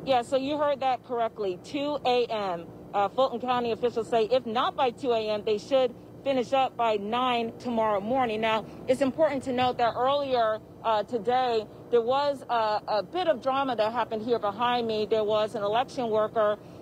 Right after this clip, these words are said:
who notified officials here that someone, one of the observers, had a camera. So what happened was, of course, that is not allowed for observers to take pictures.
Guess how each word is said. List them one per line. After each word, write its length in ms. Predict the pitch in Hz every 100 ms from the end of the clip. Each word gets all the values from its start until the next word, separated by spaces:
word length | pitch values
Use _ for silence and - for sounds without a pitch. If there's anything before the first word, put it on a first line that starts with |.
| -
who 120 | 247
notified 840 | 226 254 277 269 262 226 214 214 - -
officials 460 | - - 277 269 226
here 220 | 254 240
that 200 | 220 214
someone, 680 | - - 294 285 269 233 233
one 160 | 220 247
of 80 | 233
the 240 | 240 226
observers, 640 | 226 180 247 277 233 214
had 160 | 233 214
a 40 |
camera. 540 | 208 302 370 359 190 156 - - -
So 160 | 262
what 160 | 247 254
happened 400 | 269 320 359 269
was, 220 | 220 -
of 100 | 233
course, 320 | 320 277 202 - - -
that 260 | 240 247 247
is 180 | 247 226
not 200 | 233 214
allowed 320 | 208 202 202
for 120 | 214
observers 520 | 180 156 214 208 208
to 180 | - 196
take 240 | 190 - -
pictures. 420 | 277 254 185